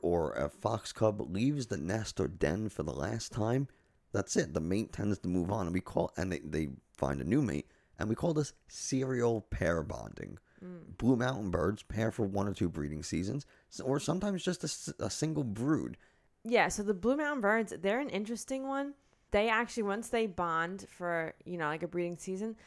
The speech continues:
Speaker 2: a lot of times the male almost never leaves the female side. Or if he goes off a little bit to find food or something, he'll usually stay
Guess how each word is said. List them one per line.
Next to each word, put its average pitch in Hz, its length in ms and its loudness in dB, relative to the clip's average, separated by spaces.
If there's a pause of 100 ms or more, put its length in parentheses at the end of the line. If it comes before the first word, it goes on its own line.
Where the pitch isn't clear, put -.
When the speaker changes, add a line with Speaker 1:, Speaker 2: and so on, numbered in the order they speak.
(180)
Speaker 2:
a - 40 -6
lot 190 140 4
of 226 60 -2
times 269 260 0
the 208 100 -2
male 185 460 0 (100)
almost 190 260 0
never 180 540 0
leaves 175 300 -4
the 175 80 -4
female 170 440 -2
side. 165 480 -4 (300)
Or 196 160 4
if 190 80 -2
he 208 120 -6
goes 233 500 2 (100)
off 202 300 -2
a - 20 -6
little 208 240 -2
bit 202 220 -8
to 202 80 -14
find 180 340 -4
food 254 300 -2
or 247 40 -2
something, 233 440 -6
he'll 220 180 -4
usually 208 320 -4
stay 185 400 -4